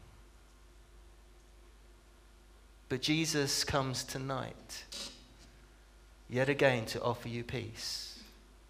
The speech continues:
It's personal. To offer you forgiveness for your sins. To offer you eternal life as a free gift.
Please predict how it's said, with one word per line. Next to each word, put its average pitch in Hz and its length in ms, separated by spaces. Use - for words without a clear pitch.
It's - 220
personal. 120 600
To 147 180
offer 147 200
you 143 160
forgiveness 139 960
for - 220
your 117 180
sins. 107 800
To - 140
offer 139 280
you 139 180
eternal 143 580
life 123 600
as 131 220
a 139 60
free 160 360
gift. - 760